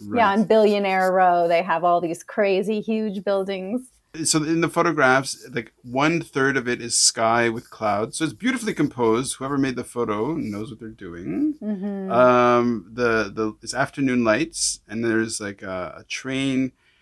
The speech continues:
Speaker 1: going across, and, and the, the shadows kind of really make that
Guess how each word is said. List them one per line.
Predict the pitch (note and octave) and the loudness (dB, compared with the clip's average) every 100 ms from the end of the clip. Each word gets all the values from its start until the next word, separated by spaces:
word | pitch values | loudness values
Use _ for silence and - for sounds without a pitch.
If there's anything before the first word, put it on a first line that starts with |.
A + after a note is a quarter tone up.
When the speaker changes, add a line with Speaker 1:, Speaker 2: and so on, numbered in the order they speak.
| _ _ - | _ _ -18
Speaker 1:
going | G#2+ A#2+ A#2+ A2 | -2 2 4 2
across, | - C3 A#2 G#2 A2 - | 0 0 2 2 -2 -4
and, | G#2 G2 | -4 -4
and | F#2+ G#2 G2 F2+ - _ G#2+ | -6 -6 -6 -8 -16 _ -14
the, | G#2 G2 | -10 -10
the | G2+ | -6
shadows | - C#3 C3+ B2+ - | 2 2 4 0 -2
kind | A#2+ G#2+ | -8 -8
of | G#2 | -6
really | A2 A2+ A2 G2 F#2 _ - | -6 -4 -4 -6 -12 _ -12
make | G#2 A2 A2 | -8 -8 -8
that | G#2+ | -12